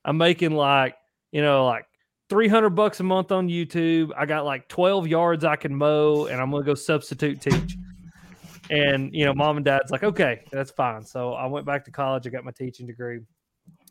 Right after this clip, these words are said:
And, uh, you know, it was crazy. The thing, the way things work out, I always say it's a God thing because it really is. The way that things worked out,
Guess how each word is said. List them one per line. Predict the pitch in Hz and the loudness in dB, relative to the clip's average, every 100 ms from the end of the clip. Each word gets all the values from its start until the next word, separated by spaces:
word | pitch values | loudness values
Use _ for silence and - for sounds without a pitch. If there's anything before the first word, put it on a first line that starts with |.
| - | -12
And, | 131 120 113 | -6 -4 -2
uh, | 113 107 - _ - _ _ - | -2 -2 -6 _ -20 _ _ -8
you | 139 | -2
know, | 135 131 | -2 -2
it | - | -4
was | 135 - | -6 -4
crazy. | - 160 143 127 123 - _ _ _ _ | -2 0 0 -4 -8 -14 _ _ _ _
The | 147 131 | -18 -10
thing, | 160 160 147 | -8 -6 -4
the | 143 | 0
way | 156 | 0
things | 143 151 143 127 | 0 -4 -4 -4
work | 120 131 120 | -2 -4 -2
out, | 127 120 113 _ - | -2 -2 -4 _ -10
I | |
always | 120 127 127 | -6 -6 -6
say | - 131 | -8 -10
it's | 120 | -8
a | |
God | 117 120 120 110 | -4 -2 -2 -4
thing | 113 110 | -12 -12
because | 107 123 117 107 - | -12 -10 -10 -12 -14
it | 127 120 | -14 -8
really | 127 120 117 120 | -6 -4 -4 -2
is. | 117 110 - | -2 -4 -12
The | 131 | -8
way | 123 131 | -4 -4
that | 127 131 | -6 -8
things | 135 123 113 | -6 -6 -4
worked | 127 127 - | -4 -4 -2
out, | 135 123 | 0 -2